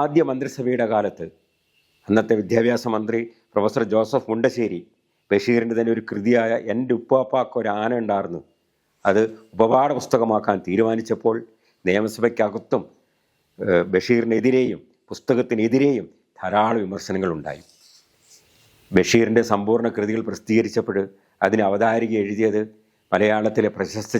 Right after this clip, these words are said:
ചിന്തകനായ പ്രൊഫസർ എം എൻ വിജയനാണ്. അദ്ദേഹം ഈ ബാല്യകാലസഖിയെക്കുറിച്ച് നടത്തിയ ഒരു പരാമർശത്തോടെ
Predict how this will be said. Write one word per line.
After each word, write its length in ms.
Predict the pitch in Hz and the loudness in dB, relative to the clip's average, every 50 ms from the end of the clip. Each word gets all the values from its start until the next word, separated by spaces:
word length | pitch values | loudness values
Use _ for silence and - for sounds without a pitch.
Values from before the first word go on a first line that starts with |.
| - | -2
ചിന്തകനായ 540 | 101 92 98 107 104 107 104 101 98 95 95 95 95 - _ _ _ _ _ _ _ - | -4 -2 0 0 0 0 -2 -2 -2 -2 -2 -4 -6 -8 _ _ _ _ _ _ _ -2
പ്രൊഫസർ 380 | - 110 98 95 - - 107 - - 113 92 | 0 0 0 2 2 0 0 0 0 -2 -2
എം 80 | 92 101 113 | 2 2 2
എൻ 60 | 107 90 95 | 0 0 -4
വിജയനാണ്. 440 | 87 95 101 92 82 78 71 69 _ _ _ _ _ _ _ _ _ _ _ _ _ _ _ _ _ - | -2 0 0 0 0 -4 -8 -10 _ _ _ _ _ _ _ _ _ _ _ _ _ _ _ _ _ 0
അദ്ദേഹം 360 | 104 92 92 113 107 107 107 104 - - - - - | 2 4 4 4 2 2 -2 -4 -8 -12 -2 2 2
ഈ 20 | 104 95 101 | 4 4 4
ബാല്യകാലസഖിയെക്കുറിച്ച് 1040 | 98 104 107 113 107 110 107 110 107 110 110 92 95 107 104 - 113 101 92 - 104 | 4 4 2 2 2 2 2 0 0 -2 0 2 2 2 2 2 -2 -4 -2 -2 -4
നടത്തിയ 300 | 98 92 92 - - 101 98 92 - - - _ _ | -4 -4 -4 -2 0 0 0 0 -4 -10 -20 _ _
ഒരു 100 | 101 101 101 - | -2 -2 0 0
പരാമർശത്തോടെ 800 | 104 104 107 113 123 127 110 104 113 92 - 104 95 90 87 | 0 2 2 2 0 -2 -4 -6 -6 -4 -4 -4 -4 -4 -6